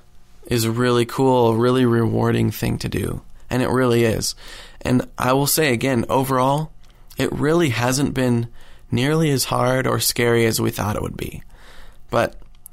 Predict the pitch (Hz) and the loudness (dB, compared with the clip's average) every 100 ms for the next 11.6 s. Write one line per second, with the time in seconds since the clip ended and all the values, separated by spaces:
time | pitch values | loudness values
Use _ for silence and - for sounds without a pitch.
0 | - - 143 - 131 131 139 135 131 131 | -8 -4 -2 -2 -2 0 0 2 0 2
1 | 123 - - 117 - - 113 117 - - | 0 0 0 0 0 0 0 0 -6 -2
2 | 120 123 123 120 123 110 117 - - 123 | -2 0 -2 -2 0 0 -2 -2 -4 0
3 | 117 117 117 120 117 117 - - - - | 2 2 2 0 -2 -4 -8 -18 -18 -18
4 | - - - - 65 71 71 - 131 - | -20 -20 -8 -4 -2 -2 -4 -6 -10 -14
5 | _ _ _ _ _ _ _ - 120 123 | _ _ _ _ _ _ _ -2 0 2
6 | 127 123 117 113 - 127 139 - - - | 2 2 2 0 0 0 0 -2 -6 -4
7 | 120 - - - - - - - - - | -6 -4 -4 -4 -4 -10 -14 -20 -20 -20
8 | - - - - _ _ _ _ _ - | -20 -20 -20 -20 _ _ _ _ _ -8
9 | - 120 123 143 139 143 131 117 107 135 | -2 0 2 0 0 0 2 2 0 0
10 | 135 127 - - 123 120 117 123 123 - | 0 0 0 -2 0 0 0 0 -2 0
11 | 127 120 113 123 131 | 0 2 0 0 -4